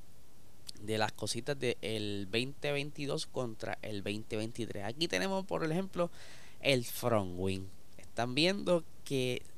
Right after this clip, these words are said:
la parte de la punta del front wing, por decirlo así, ya no es tan redonda.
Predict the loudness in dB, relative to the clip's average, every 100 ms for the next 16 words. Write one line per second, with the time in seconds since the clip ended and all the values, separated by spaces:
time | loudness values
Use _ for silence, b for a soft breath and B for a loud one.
0 | -6 -8 -4 0 0 0 4 4 6 2
1 | 2 4 6 6 4 4 4 6 6 6
2 | 6 4 0 0 0 0 0 -2 2 2
3 | 2 2 2 2 2 2 2 0 -2 0
4 | 0 2 0 -2 -2 -2 0 4 4 4
5 | 2 0 0 0